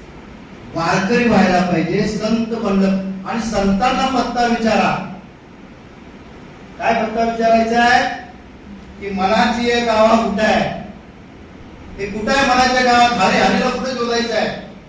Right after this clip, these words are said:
मग संत म्हणतात, "अरे, सोपं आहे." सोपं काय?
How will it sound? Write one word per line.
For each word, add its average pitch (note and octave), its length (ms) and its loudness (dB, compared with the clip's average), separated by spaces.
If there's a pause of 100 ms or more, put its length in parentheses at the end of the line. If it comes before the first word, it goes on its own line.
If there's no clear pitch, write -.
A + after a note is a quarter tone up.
(1600)
मग - 100 -4
संत A3+ 260 2
म्हणतात, F#3+ 580 -2
"अरे, G3+ 180 -2
सोपं G3+ 340 -6
आहे." - 280 -4 (3250)
सोपं B3 360 -2
काय? B3 440 4